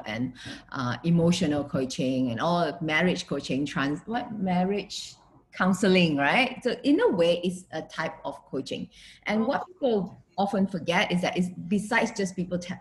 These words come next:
like, teaching you what to do, having a mentor is also a type of connection because she has been there. She could link you up with who you need to get into, right? Like, um, like yesterday's coaching call with my students,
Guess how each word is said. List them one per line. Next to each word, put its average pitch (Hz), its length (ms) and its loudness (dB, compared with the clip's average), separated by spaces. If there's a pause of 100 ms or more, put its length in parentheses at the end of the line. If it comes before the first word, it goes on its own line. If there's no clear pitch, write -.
(100)
like, - 200 -6
teaching 214 400 -2
you 165 100 2
what - 160 -4
to 196 100 -6
do, 240 460 -2 (480)
having 302 380 0
a 302 60 4
mentor 208 420 4
is 180 160 0
also 190 280 0
a 165 320 2
type 196 160 -4
of 196 120 -4
connection 190 640 -4
because 180 200 -4
she 226 240 -2
has 240 200 -2
been 180 260 2
there. 123 220 0
She 240 480 0
could - 200 0
link 185 460 2
you 170 220 -4
up - 420 -8 (300)
with 160 320 -2 (340)
who 226 240 4
you 175 160 4
need 165 200 0
to 170 60 -6
get - 280 -4
into, 143 360 -4
right? 156 240 -2
Like, 156 280 0
um, 151 360 0 (220)
like 170 220 -2
yesterday's 175 480 0
coaching 156 340 -2
call 147 300 0
with 143 160 -6
my 139 120 -2
students, 170 580 0